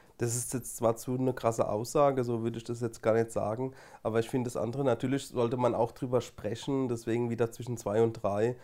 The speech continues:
aber nehmen wir jetzt einfach mal, okay, weil wenn du frei haben willst, können wir darüber sprechen, dann bleib zu Hause,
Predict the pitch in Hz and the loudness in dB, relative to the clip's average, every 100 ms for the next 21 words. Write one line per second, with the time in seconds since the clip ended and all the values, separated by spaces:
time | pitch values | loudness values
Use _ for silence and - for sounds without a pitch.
0 | - - - 113 110 110 113 117 113 113 | -20 -14 -4 0 2 4 4 2 0 -2
1 | 117 113 113 113 104 113 117 107 101 - | 0 0 -2 -2 -2 -2 -4 -2 -2 -4
2 | - _ _ - - - - 113 107 110 | -14 _ _ -20 -20 -20 -8 -6 -4 -6
3 | 104 - _ _ - - - 107 117 123 | -6 -8 _ _ -20 -14 -4 0 0 0
4 | 120 113 120 107 107 117 110 110 113 107 | -4 -4 -4 -2 -2 -2 -2 -4 -4 -2
5 | 123 113 110 107 104 - 113 110 104 117 | 0 -2 0 -2 -2 -8 -6 0 0 0
6 | 120 117 | -2 -2